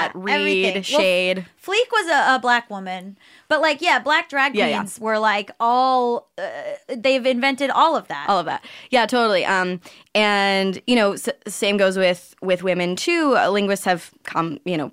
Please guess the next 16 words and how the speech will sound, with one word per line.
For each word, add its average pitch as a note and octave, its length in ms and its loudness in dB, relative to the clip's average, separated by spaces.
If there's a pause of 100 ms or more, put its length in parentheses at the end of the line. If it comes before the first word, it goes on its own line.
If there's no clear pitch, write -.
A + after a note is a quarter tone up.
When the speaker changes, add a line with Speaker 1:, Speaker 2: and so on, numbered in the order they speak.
Speaker 1:
found E3 380 -2
time E3 200 -4
and E3 80 -6
time E3+ 160 -4
again B3 360 2
that E3+ 280 2
women, E3+ 460 0
young G#3 300 2
women E3+ 320 0
tend E3+ 180 -4
to F3 80 -4
be E3 140 -2
our D#3 180 0
language's D#3+ 400 -6
linguistic D#3+ 440 -6
innovators. G3 600 2